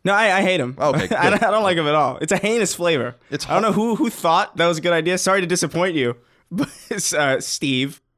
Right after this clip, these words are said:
Speaker 1: absolutely not.
Speaker 2: Let me ask you this.
Speaker 1: Yeah.
Speaker 2: Is it true that sour cream ruins everything it touches?
Speaker 1: I think so.
Speaker 2: Yeah.
Speaker 1: I think it's a valid theory.
Speaker 2: Yeah.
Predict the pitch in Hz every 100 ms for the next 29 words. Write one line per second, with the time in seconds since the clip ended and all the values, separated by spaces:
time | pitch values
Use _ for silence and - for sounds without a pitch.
0 | - 165 165 170 156 151 135 113 - _
1 | _ _ 156 - - 196 359 349 - 143
2 | 139 - 107 82 - - _ - 143 113
3 | - - 240 359 339 - - 190 117 87
4 | 90 - _ _ - 127 135 123 - 175
5 | 233 208 - 165 151 127 127 143 92 80
6 | - - - 156 143 127 107 92 80 -
7 | - - 294 - 370 - 233 143 113 92
8 | 69 175 254 233 156 135 139 135 131 135
9 | 117 101 90 90